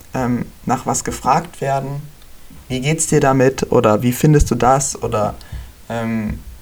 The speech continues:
„Was, wie, wie, wie, ja, wie, wie geht's dir gerade?“, so diese Dinge. Wenn es dann einfach normaler wäre, dass es eine ehrliche Antwort darauf gibt,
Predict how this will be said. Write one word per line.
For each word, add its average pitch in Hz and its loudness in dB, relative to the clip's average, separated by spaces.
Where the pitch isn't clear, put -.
„Was, - -4
wie, 139 -8
wie, 240 -8
wie, 127 -8
ja, 214 -6
wie, - -8
wie 117 -8
geht's 131 -2
dir 131 0
gerade?“, 117 4
so 117 4
diese 127 0
Dinge. 117 2
Wenn 120 0
es 131 -2
dann 135 2
einfach 131 2
normaler 131 6
wäre, 127 4
dass 123 2
es - -2
eine 123 0
ehrliche 127 2
Antwort 117 0
darauf 107 -2
gibt, - -6